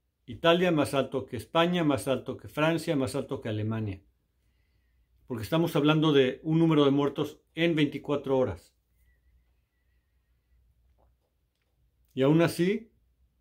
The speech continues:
la gente, aunque son casos mínimos, le está escupiendo en la cara y tosiéndoles en la cara a los policías por el reforzamiento policíaco. Y entonces este doctor dice,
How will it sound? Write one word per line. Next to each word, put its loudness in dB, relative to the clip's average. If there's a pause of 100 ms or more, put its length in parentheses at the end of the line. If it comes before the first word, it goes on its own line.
(580)
la -6
gente, -2 (520)
aunque -8
son -2
casos -2
mínimos, 2
le -6
está -4
escupiendo -2
en 4
la 0
cara 2
y -4
tosiéndoles -4
en -10
la -8
cara -6
a -10
los -8
policías -12 (640)
por -4
el -2
reforzamiento -8
policíaco. -14 (1120)
Y -4
entonces 2
este -4
doctor 0
dice, 0